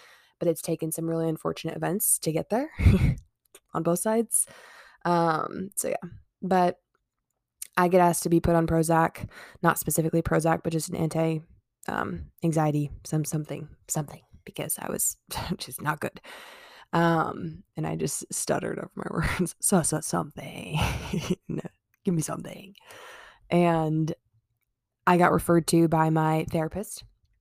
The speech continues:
um, because she's holistic. She does not write scripts, and she's just a therapist, I believe. I believe. I need to double check my work, but she doesn't write scripts. So she, uh, referred me to a P A.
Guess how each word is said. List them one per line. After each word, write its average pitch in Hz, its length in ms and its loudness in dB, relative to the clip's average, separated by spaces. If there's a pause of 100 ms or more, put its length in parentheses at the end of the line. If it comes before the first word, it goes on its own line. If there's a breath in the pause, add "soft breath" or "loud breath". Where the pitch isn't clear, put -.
(520)
um, 156 220 -4
because 151 260 -6
she's 160 320 -8
holistic. 160 460 -6
She - 120 -10
does 151 140 -8
not 151 120 -10
write - 140 -12
scripts, - 480 -10
and 156 100 -12
she's 143 200 -10
just - 220 -16
a 139 60 -16
therapist, 139 420 -14 (440 soft breath)
I - 40 -20
believe. - 260 -12 (1900)
I - 40 -14
believe. - 240 -14 (320)
I - 40 -14
need 92 120 -12
to - 80 -14 (160)
double 190 200 -8
check 185 140 -10
my 185 80 -8
work, 185 260 -6 (420 loud breath)
but 160 180 0
she - 140 0
doesn't 147 240 0
write 160 160 -4
scripts. - 320 -4
So 165 100 0
she, 165 220 0 (220)
uh, 170 180 4
referred 175 320 0
me 180 120 4
to 175 140 0
a 170 60 2
P - 200 -6
A. 147 100 -6